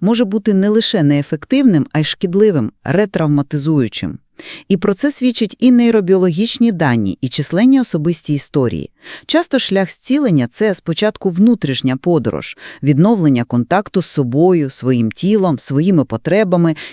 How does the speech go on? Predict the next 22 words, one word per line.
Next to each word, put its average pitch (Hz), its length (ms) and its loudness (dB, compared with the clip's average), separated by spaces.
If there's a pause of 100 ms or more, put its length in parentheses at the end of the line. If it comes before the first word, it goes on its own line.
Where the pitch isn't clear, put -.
і 269 140 2
побудова 156 540 2
довіри 143 440 0
до 131 140 -2
себе. 113 420 -4 (280)
І 156 60 0
саме 156 300 2
цей 160 200 0
внутрішній 135 580 0
фундамент 139 680 2
згодом 135 500 0
створює 254 440 2
можливість 156 560 2
для 151 220 2 (260)
побудови 151 560 2
здорових, 147 760 0
безпечних 160 800 -2
та 254 120 -2
глибоких 151 500 0
зв'язків 123 480 -4
з 113 140 -6
іншими. 120 460 0